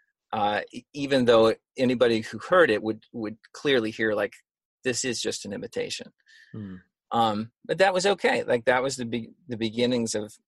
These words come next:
Speaker 1: my journey. And it, it wouldn't be for, you know, years later, ten, fifteen years later, when,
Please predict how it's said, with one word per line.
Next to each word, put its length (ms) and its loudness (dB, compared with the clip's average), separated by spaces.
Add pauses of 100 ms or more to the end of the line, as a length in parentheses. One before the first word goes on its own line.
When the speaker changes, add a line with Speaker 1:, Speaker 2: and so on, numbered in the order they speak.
(120)
Speaker 1:
my 140 -4
journey. 480 2
And 160 2
it, 160 2 (100)
it 160 -2
wouldn't 400 0
be 400 -4 (500)
for, 480 0 (1000)
you 160 -6
know, 240 -6 (120)
years 480 -2
later, 380 -6
ten, 320 -4
fifteen 460 -6
years 260 -4
later, 340 0
when, 360 -6